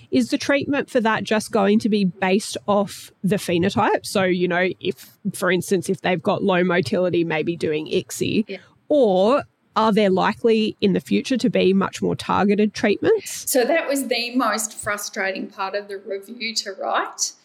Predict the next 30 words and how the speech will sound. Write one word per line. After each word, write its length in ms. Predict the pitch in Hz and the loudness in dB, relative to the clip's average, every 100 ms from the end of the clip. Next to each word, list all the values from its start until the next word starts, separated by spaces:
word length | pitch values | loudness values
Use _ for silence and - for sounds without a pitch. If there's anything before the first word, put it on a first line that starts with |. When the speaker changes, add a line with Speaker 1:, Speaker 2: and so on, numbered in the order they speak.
| _ _ _ _ _ 233 | _ _ _ _ _ -2
Speaker 2:
And 120 | 226 | 0
we 140 | 226 | 0
got 500 | 226 220 208 - - | 0 0 0 -6 -16
the 380 | - 226 190 - - | -8 -2 -2 -2 -4
experts 680 | 240 - 240 214 - - | -4 -4 -2 -2 -2 -6
to 180 | - 220 | -4 -6
look 260 | 196 202 196 | -6 -10 -10
at 140 | 202 | -8
it 80 | 196 | -8
and 100 | 330 | -8
said, 120 | 220 _ | -14 _
"Can 100 | 208 | -14
you 100 | 196 | -10
write 280 | 190 214 - | -2 0 -2
down 340 | - 190 180 175 | -8 -14 -14 -2
all 260 | 220 214 | 0 0
the, 180 | 220 214 - - | -2 -6 -8 -12
all, 260 | 202 196 196 | -8 -6 -4
all 240 | 214 208 | -2 -4
the 80 | 202 | -4
treatments?" 680 | 196 208 175 - 156 131 - _ _ _ 220 | -8 -4 -4 -4 -18 -14 -14 _ _ _ -4
And 140 | 220 | -2
actually 380 | 233 - 254 233 | -4 -4 -6 -6
precise 800 | - 247 - - 226 277 339 - | -6 -6 -4 -2 0 0 -2 -6
treatments, 720 | - 202 - - - 285 - | -8 -8 -8 -12 -14 -10 -8
so, 380 | - 190 165 - _ _ _ _ - | -4 -4 -6 -12 _ _ _ _ -18
you 180 | 208 202 | -12 -10
know, 220 | 190 190 | -8 -8
a, 260 | 180 - - 185 | -8 -10 -12 _
a 40 | 180 | -20